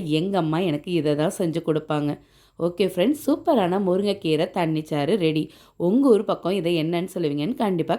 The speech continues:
கமெண்ட்ல சொல்லுங்க. என்னோட சேனலை சப்ஸ்கிரைப் பண்ணாதவங்க சப்ஸ்கிரைப் பண்ணி லைக் பண்ணுங்க, ஷேர் பண்ணுங்க, கமெண்ட் பண்ணுங்க.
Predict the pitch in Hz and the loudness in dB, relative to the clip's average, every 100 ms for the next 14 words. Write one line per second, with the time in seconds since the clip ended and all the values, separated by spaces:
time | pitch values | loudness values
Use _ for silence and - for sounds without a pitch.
0 | 254 202 151 143 190 233 190 156 147 - | 0 0 0 0 -2 0 0 0 -2 -6
1 | _ _ _ _ _ 196 185 277 330 202 | _ _ _ _ _ 0 2 4 4 2
2 | 180 160 151 156 208 180 - 226 226 180 | 0 -2 0 -2 -2 -6 -4 -4 -2 -2
3 | 156 143 147 208 208 170 - 175 160 151 | -2 -2 -2 -4 -4 -8 -4 -4 -2 -2
4 | 160 226 165 156 165 147 151 214 175 160 | 0 0 0 -2 -4 -4 -2 -4 -4 -4
5 | 156 147 143 262 247 196 165 165 147 147 | -4 -4 -4 -2 0 0 -2 -2 -4 -4